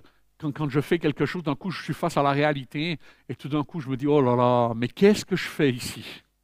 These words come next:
Puis je dois aller jusqu'au bout, quoi. Puis c'est là où il faut se battre contre soi-même, et puis aller au bout des trucs. Ben, Pierre, il était un peu comme ça aussi, mais, mais, mais, mais Dieu aime aussi les Pierres.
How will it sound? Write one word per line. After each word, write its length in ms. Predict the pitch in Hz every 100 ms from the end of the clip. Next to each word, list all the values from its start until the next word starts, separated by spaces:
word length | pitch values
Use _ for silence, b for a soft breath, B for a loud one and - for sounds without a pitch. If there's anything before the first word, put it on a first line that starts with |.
| _ _ _ _ _ _ _ _ _ _ _ _ _
Puis 180 | - 160
je 80 | 131
dois 160 | 160 170
aller 100 | 165
jusqu'au 420 | 180 - 196 180
bout, 180 | 170 156
quoi. 260 | - 107
Puis 120 | -
c'est 160 | 127 147
là 140 | 180
où 60 | 226
il 60 | 196
faut 140 | 151
se 80 | 131
battre 320 | 139 196 -
contre 220 | 180 175
soi-même, 600 | - 170 156 175 196 127 - B B
et 80 | 147
puis 160 | 135 160
aller 140 | 151
au 100 | 160
bout 140 | 151 151
des 140 | 139
trucs. 220 | - 131
Ben, 140 | 123 160
Pierre, 220 | - 180
il 80 | 160
était 160 | -
un 80 | 156
peu 100 | -
comme 200 | - 131
ça 180 | - 147
aussi, 360 | 123 - 160 - B B
mais, 160 | 160 170
mais, 180 | 180 170
mais, 240 | 170 170 165
mais 160 | 156
Dieu 300 | 151 165 190 190
aime 280 | 185 180 180
aussi 440 | 190 190 - 175
les 160 | 139 123
Pierres. 520 | - 123 98 - -